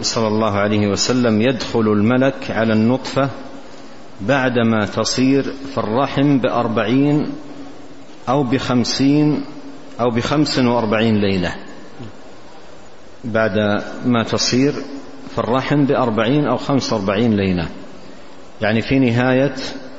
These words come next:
ال-، ال-، الطور الأول الذي هو العلقة، الذي هو ال-، النطفة، وبداية الطور الثاني الذي هو العلقة. يرسل، آه، آه، ال-، الملك،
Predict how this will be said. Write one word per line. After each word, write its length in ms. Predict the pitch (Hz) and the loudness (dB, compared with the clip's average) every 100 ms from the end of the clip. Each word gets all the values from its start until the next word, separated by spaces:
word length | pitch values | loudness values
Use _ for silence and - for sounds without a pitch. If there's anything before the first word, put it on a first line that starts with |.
| - - - - - - - - | -16 -16 -16 -16 -16 -16 -16 -4
ال-، 580 | 113 107 107 104 98 92 80 - - - - - - - - - - 120 | 0 2 4 2 2 0 -4 -10 -14 -14 -16 -16 -16 -18 -18 -18 -10 -2
ال-، 240 | 110 104 | 0 2
الطور 580 | 101 104 113 - 127 120 | 2 0 -2 0 2 2
الأول 460 | 110 117 107 92 90 | 2 2 2 2 2
الذي 240 | 98 101 | 2 2
هو 100 | 104 | 2
العلقة، 500 | 98 104 104 95 95 - - - | 2 2 0 0 -4 -6 -6 -2
الذي 260 | 110 110 | 0 2
هو 380 | 104 107 104 107 123 | 2 2 2 0 2
ال-، 240 | 107 101 | 2 2
النطفة، 540 | 107 113 120 - 95 80 - - - - | 4 2 2 0 -2 -4 -8 -14 -10 -2
وبداية 560 | 123 135 117 143 135 - | 0 2 2 2 2 0
الطور 360 | 113 - 131 117 | -6 -2 0 0
الثاني 580 | - - 135 147 147 | -2 0 2 2 2
الذي 340 | 127 120 117 113 | 2 2 2 2
هو 280 | 120 127 127 - - - - - 120 | 2 2 -2 -8 -14 -14 -14 -4 0
العلقة. 540 | 104 110 104 - 92 - - - - - - - - - - - - - | 2 2 0 -2 -6 -8 -14 -16 -16 -16 -16 -16 -16 -16 -16 -18 -10 0
يرسل، 500 | 123 123 - 110 113 | 2 2 2 2 2
آه، 180 | - 110 | 0 0
آه، 640 | 117 98 95 - 104 - | 0 0 0 -2 -6 -2
ال-، 260 | 104 101 107 | 0 0 0
الملك، 600 | 98 113 139 156 - - | 2 2 2 0 -2 -10